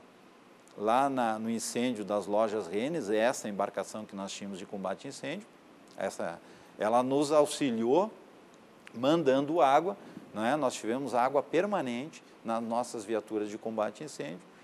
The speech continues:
que era a água do, do Guaíba para, eh, combater o incêndio das Rennes. Então, também nós podemos utilizar essa embarcação em um grande incêndio, enfim,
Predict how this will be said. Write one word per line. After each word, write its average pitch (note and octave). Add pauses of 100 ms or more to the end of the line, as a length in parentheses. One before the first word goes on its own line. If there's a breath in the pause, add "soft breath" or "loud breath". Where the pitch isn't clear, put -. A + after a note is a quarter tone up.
(180 loud breath)
que E3+
era C3+
a G#2
água A2
do, A2+ (400)
do G#2+
Guaíba G#2+ (320)
para, A2+ (220)
eh, A2+
combater A2+ (260)
o B2
incêndio A2+
das D3+
Rennes. F2+ (100)
Então, G#2+ (420 loud breath)
também C3+
nós D#3+
podemos A2+
utilizar G#2+
essa G#2+
embarcação G2+ (340 loud breath)
em B2
um D3
grande A2
incêndio, B2
enfim, G#2